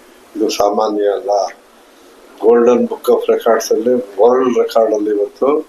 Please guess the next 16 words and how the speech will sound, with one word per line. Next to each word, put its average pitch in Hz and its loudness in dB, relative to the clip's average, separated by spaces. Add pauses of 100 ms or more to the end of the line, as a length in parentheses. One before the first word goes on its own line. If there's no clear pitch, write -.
ದಾಖಲಾಗಿದೆ. 98 0 (800)
ಮಹಿಳೆಯರ 120 4
ಓಡಾಟದಿಂದ 113 0 (440)
ಆರ್ಥಿಕ 110 0
ಪರಿಸ್ಥಿತಿ 110 -4
ಇಂಪ್ರೂವ್ 107 -2
ಆಗಿದೆ, 98 2 (440)
ಉದ್ಯೋಗ 117 2
ಸೃಷ್ಟಿಯಾಗುತ್ತೆ, 101 0 (460)
ವ್ಯಾಪಾರ 110 2
ವ್ಯವಹಾರ 104 -2
ನಡೆಯುತ್ತೆ, 95 -4 (500)
ಹಣ 113 -2
ಚಲನೆ 117 0
ಆದಂತ 107 -4
ಸಂದರ್ಭದಲ್ಲಿ 101 -4